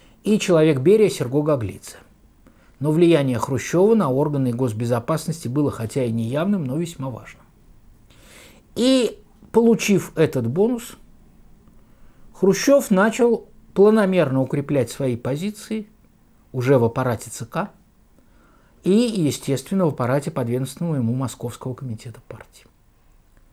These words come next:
Так появились те люди, которые впоследствии стали верными хрущевцами, как, например, Екатерина Алексеевна Фурцева, до поры до времени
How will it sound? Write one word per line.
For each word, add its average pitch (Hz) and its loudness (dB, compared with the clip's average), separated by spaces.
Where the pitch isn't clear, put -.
Так - 2
появились 170 2
те 156 0
люди, 131 0
которые 131 -4
впоследствии - -6
стали 117 -4
верными 104 -2
хрущевцами, 185 -6
как, 160 -10
например, 160 -4
Екатерина 143 -2
Алексеевна 135 -6
Фурцева, - -14
до 156 -2
поры 127 -2
до 113 -4
времени 107 -8